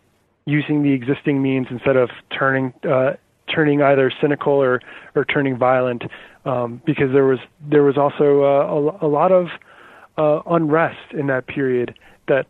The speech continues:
unfortunately would get violent and, and, um, not, uh, not, not serve the change in the way that Robert Kennedy felt that you could,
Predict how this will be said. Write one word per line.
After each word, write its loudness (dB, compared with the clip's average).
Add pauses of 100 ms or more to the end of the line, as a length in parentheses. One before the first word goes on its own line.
unfortunately -2
would -2
get -2
violent -2
and, -8
and, -6
um, -6 (540)
not, 0 (240)
uh, -4 (1300)
not, -4
not 0 (200)
serve 2 (480)
the -6
change -2 (320)
in -2
the 0
way 4
that 0 (120)
Robert 0
Kennedy -4
felt -2
that -6
you -4
could, -4